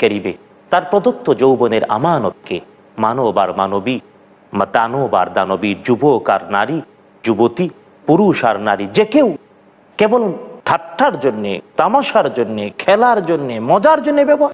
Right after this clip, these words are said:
করবে না, রব্বুল আলামিন নিষেধ করেছেন।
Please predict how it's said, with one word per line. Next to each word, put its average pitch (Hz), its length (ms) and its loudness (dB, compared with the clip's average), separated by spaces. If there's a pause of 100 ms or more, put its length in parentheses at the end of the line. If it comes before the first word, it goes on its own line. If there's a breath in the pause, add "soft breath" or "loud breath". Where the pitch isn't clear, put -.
(140)
করবে - 220 -8 (400)
না, 208 260 2
রব্বুল 95 260 -2
আলামিন 98 320 0
নিষেধ 107 360 -4
করেছেন। - 340 -6